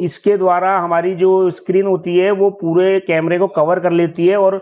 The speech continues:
जो राइट लेफ्ट में या ऊपर अगर कोई भी एंगल बचा हुआ होता है तो वो इसमें कवर हो जाता है। इसके बाद में गाइस हमको अप्लाई और ओके कर देना है और उसके बाद में यहाँ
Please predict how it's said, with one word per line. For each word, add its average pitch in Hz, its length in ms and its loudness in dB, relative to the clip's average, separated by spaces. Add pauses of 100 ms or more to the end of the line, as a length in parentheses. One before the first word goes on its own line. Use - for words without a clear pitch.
(360)
जो 170 200 2
राइट 165 400 -2
लेफ्ट 180 260 -2
में 185 220 0
या 185 240 2
ऊपर 175 360 -2
अगर 185 240 -2
कोई 180 320 2
भी 196 240 -4
एंगल 170 560 0
बचा 156 300 0
हुआ 180 200 2
होता 170 360 0
है 185 240 -2 (480)
तो 180 160 2
वो 196 300 2
इसमें 180 480 -2
कवर 180 360 0
हो 165 200 -4
जाता 139 380 0
है। 131 180 0 (520)
इसके 160 260 0
बाद 196 240 -2
में 208 100 -8
गाइस 196 200 2
हमको 190 220 -2 (100)
अप्लाई 175 500 0
और 180 280 0
ओके 160 300 -2
कर 190 140 0
देना 175 300 -2
है 196 200 -2
और 170 240 0
उसके 165 360 -2
बाद 170 320 -2
में 190 160 -2
यहाँ 165 280 -2